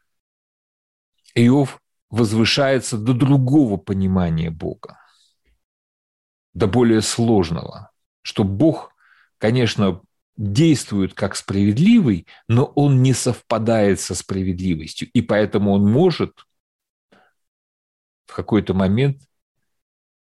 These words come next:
это своё несовпадение обнаружить, как он это обнаружил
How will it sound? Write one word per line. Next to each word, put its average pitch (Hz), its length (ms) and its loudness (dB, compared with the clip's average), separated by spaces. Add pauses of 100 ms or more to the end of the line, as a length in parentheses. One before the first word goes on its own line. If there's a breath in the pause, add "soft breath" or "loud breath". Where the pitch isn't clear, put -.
это 117 240 0
своё 104 360 2
несовпадение 110 1120 0 (320)
обнаружить, 110 1000 -4 (1400)
как 110 220 -2
он 104 100 4
это 95 180 -2
обнаружил 98 840 0